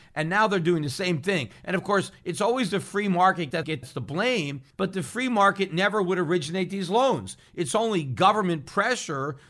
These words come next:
that's causing these loans to come into existence. But of course, the other big problem about this is the government should not be encouraging and subsidizing consumer credit, because we shouldn't even have consumer credit. Nobody should borrow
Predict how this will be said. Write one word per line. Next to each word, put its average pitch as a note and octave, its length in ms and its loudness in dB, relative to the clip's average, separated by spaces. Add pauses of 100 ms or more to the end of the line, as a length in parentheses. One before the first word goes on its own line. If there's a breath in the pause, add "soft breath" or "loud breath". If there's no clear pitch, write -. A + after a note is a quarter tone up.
(120 soft breath)
that's E3+ 200 -2
causing F3+ 440 2
these D#3 240 -2
loans D3+ 360 -2 (140)
to D#3+ 100 -10
come F3 200 0
into D#3+ 120 0
existence. D#3+ 520 0 (200 loud breath)
But G#3+ 120 4
of G#3+ 60 2
course, G#3+ 240 4
the F#3 180 -6
other B3+ 280 2
big D#3+ 320 -4
problem E3 500 2
about A#2+ 340 0
this B2+ 300 -8
is D#3 180 -2
the E3+ 80 -2
government G3 420 2
should E3 220 -4
not G3 320 2
be E3 240 -4
encouraging D3 760 -4 (260 loud breath)
and C#3 200 -2
subsidizing D3 1000 2 (240 loud breath)
consumer E3 480 0
credit, A3 440 2 (220 soft breath)
because F#3 260 2
we G3 100 0
shouldn't G#3+ 280 2
even F#3 160 0
have F3 360 4
consumer C3+ 420 -2
credit. B2 360 -2 (120)
Nobody G#3+ 440 6
should E3+ 360 0
borrow D3+ 720 6